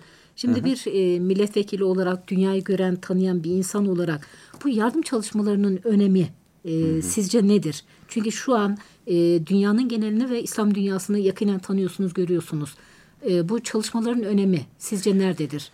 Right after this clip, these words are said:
Speaker 2: Bir cümleyle söyleyeyim. Özellikle biz ümmeti kucaklamaya çalışıyoruz.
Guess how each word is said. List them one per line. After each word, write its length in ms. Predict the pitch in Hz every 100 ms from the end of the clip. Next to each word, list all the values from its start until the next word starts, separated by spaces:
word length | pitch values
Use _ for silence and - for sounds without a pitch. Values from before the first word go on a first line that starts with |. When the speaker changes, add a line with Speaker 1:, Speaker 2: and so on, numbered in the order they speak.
| _ _ -
Speaker 2:
Bir 160 | 165 147
cümleyle 460 | 120 110 98 95
söyleyeyim. 480 | 92 101 90 117 165 - _ _ _ _ _ _ _ _ _ _ -
Özellikle 680 | 127 143 151 180 - 120 117
biz 240 | 147 110 -
ümmeti 600 | 170 170 123 90 101 127 - _ _ _
kucaklamaya 560 | - 110 101 - 85 80
çalışıyoruz. 720 | - 80 - - - - -